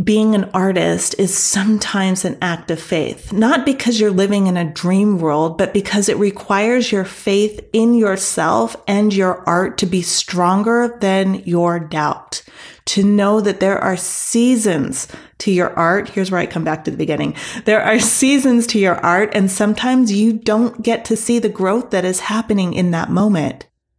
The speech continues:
You don't always get to have that proof, that concrete evidence that something is happening. You have to know and believe that those seeds that you planted are underneath the surface. And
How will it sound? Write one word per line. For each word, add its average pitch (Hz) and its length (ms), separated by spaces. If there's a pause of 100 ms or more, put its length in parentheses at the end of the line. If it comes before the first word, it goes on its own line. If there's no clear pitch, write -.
You 214 120
don't 262 340
always 233 460
get 214 240
to 220 80
have 202 400
that 185 300
proof, - 580 (280)
that - 260
concrete 214 800
evidence 185 580 (240)
that 190 240
something 175 580
is 170 200
happening. - 680 (220)
You 196 120
have 202 260
to 226 100
know 190 560
and 208 260
believe 190 880 (300)
that 196 160
those 202 200
seeds 240 360
that - 160
you 196 100
planted 196 760
are - 280
underneath 196 580
the 180 100
surface. 233 720 (440)
And 202 580